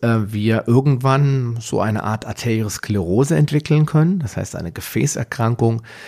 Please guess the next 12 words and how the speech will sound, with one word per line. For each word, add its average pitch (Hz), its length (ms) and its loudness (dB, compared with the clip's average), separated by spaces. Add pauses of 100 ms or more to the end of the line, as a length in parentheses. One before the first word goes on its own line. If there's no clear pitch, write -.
(260)
die 113 160 2
dazu 117 380 0
führt, 113 400 2
dass - 320 -6
die - 180 -14
Gefäße - 480 -2
sich - 220 -10
verengen, 139 560 2
dass - 160 -6
der - 120 -8
Blutdruck 165 560 0
steigt, 120 520 -2